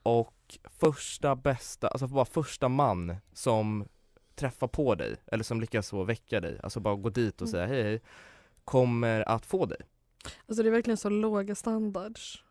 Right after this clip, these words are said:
Speaker 1: Ja.
Speaker 2: Det, det säger väldigt mycket om samtiden också.
Speaker 1: Ja, men exakt. Och då säger då de här systrarna, de andra valkyrierna,
Speaker 2: Mm.
Speaker 1: "Nej, nej, gu-, för guds skull, gör inte det, för det här är, det är det värsta straffet."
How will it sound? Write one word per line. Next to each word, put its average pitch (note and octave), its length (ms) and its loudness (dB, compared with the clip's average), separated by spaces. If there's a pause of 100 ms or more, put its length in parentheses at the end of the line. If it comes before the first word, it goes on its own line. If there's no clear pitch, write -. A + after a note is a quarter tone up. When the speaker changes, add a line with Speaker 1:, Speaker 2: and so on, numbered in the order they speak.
(140)
Speaker 1:
Ja. B2+ 200 4
Speaker 2:
Det, G3+ 220 0
det G#3+ 100 -6
säger G#3+ 240 0
väldigt G3+ 220 -4
mycket G3+ 140 -8
om G3 80 -4
samtiden G3+ 520 -6
också. G#3 100 -6
Speaker 1:
Ja, B2 40 -2
men B2+ 140 2
exakt. B2 260 -4
Och A#2+ 140 -2
då C#3+ 120 2
säger E3 300 4
då A#2 120 2
de G2 100 2
här F#2 200 -2
systrarna, F#2 520 -6
de G2+ 160 -2
andra A#2+ 300 2
valkyrierna, G#2 600 0 (120)
Speaker 2:
Mm. G2+ 120 -16 (240)
Speaker 1:
"Nej, B2+ 320 4
nej, G#2+ 240 2
gu-, A2+ 120 -2
för - 160 -8
guds B2+ 140 0
skull, A2 240 -2
gör D3+ 200 6
inte G#2 200 -2
det, F2 180 -4
för - 120 -8
det G#2 80 2
här A2 240 2
är, F#2 160 0
det G2+ 100 0
är A#2 60 4
det A2+ 60 2
värsta A2 340 -2
straffet." - 640 -6